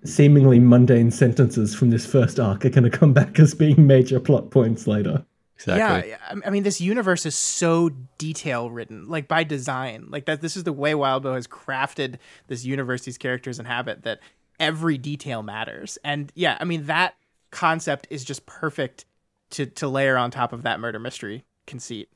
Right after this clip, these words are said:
Speaker 3: Like, it's just, it's just so obvious that I can't believe I didn't <laughs> think of it, you know? It's like, it's like while I was reading Pact, I was like, "Oh, this should be a murder mystery story," because, like, th-, that'd be
Speaker 1: Mm.
Speaker 3: perfect. That'd be absolutely perfect.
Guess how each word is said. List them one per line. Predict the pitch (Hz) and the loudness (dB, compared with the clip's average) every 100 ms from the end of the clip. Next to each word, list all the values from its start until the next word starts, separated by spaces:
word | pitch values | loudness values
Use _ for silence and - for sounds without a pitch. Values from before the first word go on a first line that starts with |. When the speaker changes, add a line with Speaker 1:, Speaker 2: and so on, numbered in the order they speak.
| _ _ 139 | _ _ -8
Speaker 3:
Like, | 131 | -6
it's | 135 - | -8 -8
just, | 156 - - | -8 -8 -14
it's | 151 - | -12 -10
just | 160 - | -8 -2
so | 170 147 | 0 2
obvious | 143 143 139 - | 2 0 -6 -6
that | 147 127 | -6 -6
I | 123 | -6
can't | - 139 | -6 -8
believe | 143 135 | -6 -6
I | 131 131 | -4 -6
didn't | 131 175 | -6 -6
<laughs> | |
think | 175 - - | -8 -8 -8
of | 202 | -4
it, | 175 | -4
you | 180 | -4
know? | 170 165 | -2 0
It's | 180 - | -2 -4
like, | 165 - - - | -8 -6 -4 4
it's | 160 156 | 4 6
like | 165 147 | 2 4
while | 151 | 2
I | 151 | 2
was | 151 135 | 2 -2
reading | 143 151 143 | -4 -4 -6
Pact, | 139 127 131 139 | -6 -6 -4 -6
I | 127 | -6
was | 123 | -6
like, | 123 123 - | -8 -10 -8
"Oh, | 175 131 | -6 -4
this | 151 | -6
should | - 147 | -10 -8
be | 139 | -8
a | |
murder | 135 160 123 | -6 -6 -8
mystery | 131 - - | -12 -14 -16
story," | - 107 107 151 - | -16 -16 -14 -14 -14
because, | 147 135 123 | -14 -12 -8
like, | 139 - | -8 -8
th-, | 143 | -2
that'd | - 107 | 2 4
be | 101 | 4
Speaker 1:
Mm. | |
Speaker 3:
perfect. | 196 247 - - - | 2 0 -2 -16 -14
That'd | 165 | -6
be | 175 | -2
absolutely | 202 - 170 | -2 -2 -8
perfect. | 151 180 - - | -6 -8 -10 -20